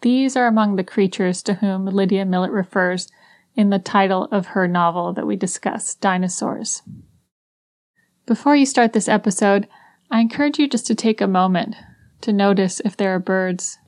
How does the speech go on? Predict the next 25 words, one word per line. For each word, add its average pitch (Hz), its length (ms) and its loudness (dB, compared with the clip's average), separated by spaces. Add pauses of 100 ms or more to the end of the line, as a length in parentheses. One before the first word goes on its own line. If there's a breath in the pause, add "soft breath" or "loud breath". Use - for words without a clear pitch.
in 208 120 2
the 196 100 0
vicinity 185 560 -2
where 180 160 -2
you 180 240 -4
are. 180 400 -4 (1040)
One 254 160 2
of 294 100 0
the 262 80 0
things 226 280 2
that 208 120 0
her 202 140 0
novel 190 320 0
does 190 280 -2
is - 260 -4
to - 120 -6
really 214 240 2
bring 202 320 -4
our 190 120 -2
attention 185 580 -6
to 202 100 -8
the 190 100 -4
ways 180 360 -4
that - 200 -8
birds 185 520 -4